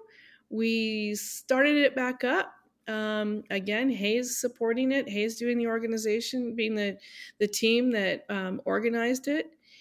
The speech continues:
and, um, just went forth and promoted and, and kept it going. Um, we,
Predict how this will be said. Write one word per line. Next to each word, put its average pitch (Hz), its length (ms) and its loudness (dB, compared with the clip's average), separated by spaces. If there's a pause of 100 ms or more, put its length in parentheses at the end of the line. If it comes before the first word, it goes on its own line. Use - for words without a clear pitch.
(260)
and, 233 520 2
um, 220 460 -2
just 254 180 -2
went 254 200 0
forth 277 440 2
and 214 440 0
promoted 269 580 0
and, 220 400 0 (140)
and 214 360 -2
kept 240 280 -2
it 202 160 0
going. 226 500 2 (520)
Um, 220 460 2 (840)
we, 226 140 6